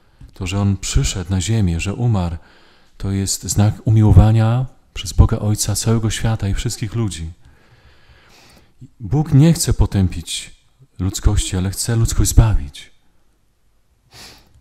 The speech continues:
Miłość płynąca z krzyża jest znakiem tego, jak bardzo Bóg Ojciec umiłował ciebie i mnie, jak bardzo pragnie zbawienia. To nie anioł umarł za nas, ale sam Pan.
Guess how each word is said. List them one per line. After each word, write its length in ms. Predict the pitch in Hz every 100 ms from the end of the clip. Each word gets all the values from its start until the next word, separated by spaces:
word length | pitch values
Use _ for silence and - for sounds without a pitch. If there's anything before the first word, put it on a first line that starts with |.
| _ _ -
Miłość 420 | 92 117 117 117
płynąca 460 | - 98 95 98 92
z 100 | -
krzyża 340 | - 92 82
jest 440 | 80 76 - - - _ _
znakiem 440 | 82 87 87 85 76
tego, 380 | 80 73 76 78 - - - - _ -
jak 140 | 80
bardzo 420 | - 107 110 -
Bóg 280 | - - -
Ojciec 400 | 110 117 - -
umiłował 480 | 110 101 113 113 101
ciebie 380 | - 120 101 90
i 60 |
mnie, 380 | 85 95 80 78 - _ _ _ - - - -
jak 100 | 92
bardzo 300 | 110 107 110
pragnie 420 | 110 110 104 101
zbawienia. 640 | 90 101 82 78 73 73 78 _ - - - _
To 100 | -
nie 180 | 113 123
anioł 400 | 127 123 95 95
umarł 280 | 95 85 82
za 240 | 85 80
nas, 420 | 76 73 - - - _ _ _ _ _ _ _ _ _ _ _ _ _ _ _ _ _ _ _ _ _ _ _ _
ale 200 | 87 85
sam 300 | - 92 90
Pan. 340 | 73 71